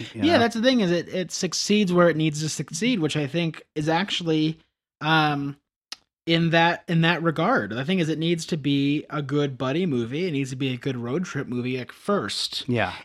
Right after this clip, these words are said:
Speaker 2: And, uh, what, it's one of the reasons I thought it actually works is because, yes, there's the race relation element to it. And, and
Speaker 1: Mm-hmm.
Speaker 2: yes, um, that's, like, the grander theme,
Speaker 1: Mm-hmm.
Speaker 2: but it didn't let that get in the way of telling just a good story.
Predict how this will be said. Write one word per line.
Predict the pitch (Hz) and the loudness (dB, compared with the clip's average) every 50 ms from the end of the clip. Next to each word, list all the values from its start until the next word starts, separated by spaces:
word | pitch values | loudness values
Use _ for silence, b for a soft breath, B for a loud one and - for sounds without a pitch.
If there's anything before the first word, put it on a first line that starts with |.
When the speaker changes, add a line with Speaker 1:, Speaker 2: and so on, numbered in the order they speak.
| - | -4
Speaker 2:
And, | - 170 170 165 160 160 156 156 143 | -2 0 2 2 2 2 2 0 0
uh, | 127 151 151 151 139 | 0 0 0 2 2
what, | 160 180 | 0 -2
it's | 165 - - | -2 0 2
one | 180 185 | 2 4
of | 185 175 | 4 4
the | 165 | 4
reasons | 156 160 160 147 147 156 151 139 | 4 4 4 2 2 0 -2 0
I | 143 143 143 | 0 0 -2
thought | 139 - 147 139 139 - - _ | -2 -2 -2 -2 -2 -4 -6 _
it | - 151 135 | -6 -4 -4
actually | 131 135 - - - 135 | -4 -4 -4 -4 -4 -2
works | 127 127 151 196 226 180 - - - | -2 -2 0 0 -2 -2 -4 -6 -10
is | 131 | -10
because, | 123 123 135 127 - 147 139 131 127 123 | -8 -8 -8 -8 -6 -6 -4 -4 -4 -4
yes, | 160 190 180 165 156 - | -2 -2 0 0 -2 -4
there's | - - 143 131 123 120 | -4 -4 -4 -4 -4 -6
the | 135 120 | -6 -6
race | 120 120 117 - - | -6 -6 -6 -6 -8
relation | 131 120 113 117 110 - 127 113 | -8 -8 -8 -8 -6 -6 -6 -6
element | 110 110 113 113 117 - - | -6 -6 -6 -6 -8 -10 -10
to | - 127 101 | -10 -8 -8
it. | 101 101 78 | -8 -8 -10
And, | 65 101 117 B B B B B B B - | -10 -12 -14 B B B B B B B -6
and | 120 120 120 | -4 -2 -2
Speaker 1:
Mm-hmm. | 120 123 | 0 0
Speaker 2:
yes, | 123 123 123 123 120 - - - - - b b b b b - | -2 -2 -4 -6 -6 -6 -8 -8 -10 -12 b b b b b -8
um, | 120 123 120 117 113 107 104 98 107 104 - _ _ _ _ _ _ - | -6 -4 -2 -2 -4 -4 -6 -6 -8 -10 -12 _ _ _ _ _ _ -2
that's, | 151 143 139 - - 143 | 0 0 0 -2 -4 -4
like, | 135 117 - | -6 -4 -6
the | 135 | -8
grander | 127 131 147 156 160 160 156 156 139 139 127 120 | -6 -2 0 2 2 4 2 2 0 -2 -2 -4
theme, | - - - 247 233 175 147 135 135 156 175 - _ _ - | -2 4 6 6 8 6 6 4 0 -2 -4 -6 _ _ -4
Speaker 1:
Mm-hmm. | 139 147 139 131 120 117 120 - - | 0 0 2 2 0 -2 -4 -6 -2
Speaker 2:
but | 139 143 180 175 170 165 160 - | 2 4 4 6 4 4 2 -2
it | - 165 165 156 147 | -2 -2 -2 -2 0
didn't | 143 185 202 196 196 208 190 | 2 2 2 2 2 0 0
let | 151 156 170 170 - - | 2 2 2 0 0 0
that | 170 165 160 147 127 - | 2 2 2 2 2 2
get | 160 156 | 2 2
in | 156 147 | 2 2
the | 147 139 | 0 0
way | 135 135 151 156 160 151 | 0 2 2 2 2 2
of | 147 131 113 | 2 0 -2
telling | - - 143 143 143 143 143 139 131 | -4 -4 -2 -2 0 0 0 -2 -2
just | 139 131 - - | -4 -4 -6 -6
a | 131 | -6
good | 120 120 135 127 123 - | -6 -4 -6 -6 -6 -6
story. | - - 131 156 175 104 78 73 - | -8 -6 -4 -4 -4 -4 -6 -8 -12